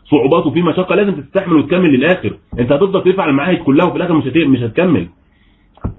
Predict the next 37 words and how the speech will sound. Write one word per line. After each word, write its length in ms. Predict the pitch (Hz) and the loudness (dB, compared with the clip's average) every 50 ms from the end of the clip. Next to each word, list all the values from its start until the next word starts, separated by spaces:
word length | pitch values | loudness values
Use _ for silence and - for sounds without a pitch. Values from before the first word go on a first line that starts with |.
| - - | -8 -4
إن 380 | 107 101 101 104 107 104 101 104 | 0 0 2 2 2 2 2 2
بيجي 400 | 101 101 113 - 101 104 143 151 | 0 0 -2 -2 -2 0 0 0
لنا 100 | 156 143 | 0 2
ناس، 260 | 143 165 175 170 - | 0 0 -2 0 0
يعني 140 | 151 156 151 | 0 0 2
الواحد 300 | 135 139 156 151 147 127 | 2 0 0 0 -2 -2
بيبقى 560 | 123 117 117 117 117 110 95 101 98 85 87 | 0 2 4 4 4 4 2 -2 -4 -4 -4
بي-، 180 | 87 101 101 98 | -2 -2 -2 2
بيصعبوا 440 | 110 110 107 - 123 147 165 156 135 | 2 0 2 2 0 0 2 2 2
على 80 | 117 | 2
الواحد 200 | 120 147 151 131 | 2 0 -2 -4
فعلًا 240 | - - 170 165 156 | -4 -2 0 0 0
إن 180 | 117 107 107 117 | 0 0 0 0
هو، 300 | 127 135 131 123 123 - _ _ _ - | 2 0 0 0 -4 -8 _ _ _ 0
هو 100 | 143 160 | 0 2
بيجتهد، 440 | 156 151 135 - - 196 190 160 127 - - - | 2 0 -2 0 0 0 0 0 -4 -8 -8 -6
بس 220 | 127 120 120 139 | -6 -4 0 2
هو 100 | 151 156 | 2 2
للأسف، 420 | 156 143 160 170 180 160 135 131 127 - - 110 104 - - - | 2 0 -2 -2 -2 -2 -2 -4 -6 -6 -6 -8 -8 -10 -6 -2
آه، 300 | 110 110 110 104 104 107 | 0 2 2 2 2 0
اجتهاده 420 | 110 107 - 120 131 151 160 156 147 | -2 -2 0 2 2 4 4 2 2
غير، 360 | 120 131 147 156 151 120 - _ _ _ _ _ - - | 2 2 2 2 2 0 -4 _ _ _ _ _ -6 -4
غير 240 | 113 113 147 151 139 | 0 2 2 2 2
مناسب 360 | 123 135 147 147 151 139 - | 2 0 -2 -2 -2 -2 0
أو 180 | 117 113 107 | 2 2 4
غير، 180 | 123 139 151 151 | 4 4 4 2
آه، 460 | - - - 107 107 104 104 101 95 98 | 0 0 0 0 2 2 2 2 2 2
آه، 1300 | 104 101 98 95 95 95 92 92 90 90 90 90 90 90 90 90 90 90 90 - - 95 95 98 95 | 2 2 4 4 4 4 2 2 0 0 0 -2 -2 -2 -2 -2 -2 -2 -4 -4 -6 -6 -6 -6 -8
صحيح. 380 | 95 - 104 117 139 127 110 - - _ _ - - - - - _ - | -8 -6 -2 0 0 0 0 -2 -8 _ _ -20 -20 -20 -20 -14 _ -2
ليه؟ 240 | 104 143 156 156 123 | 0 0 0 0 0
لأنه 340 | - 127 151 143 131 120 113 | -2 0 0 0 0 0 0
متشتت، 540 | 131 127 110 113 113 147 156 - - 92 82 - | -2 0 0 0 -2 -2 -4 -4 -6 -10 -10 -8
عاوز، 420 | - 117 151 165 156 123 107 107 113 | -4 0 2 2 2 2 0 -2 -2
آه، 420 | 117 117 113 113 113 92 113 143 | -2 0 0 0 0 2 2 0
هنا 100 | 151 147 | 2 0
وهنا 280 | 127 117 139 151 147 131 | 0 2 0 2 0 0
وهنا، 340 | 123 139 143 147 - - | 0 0 0 0 -2 -4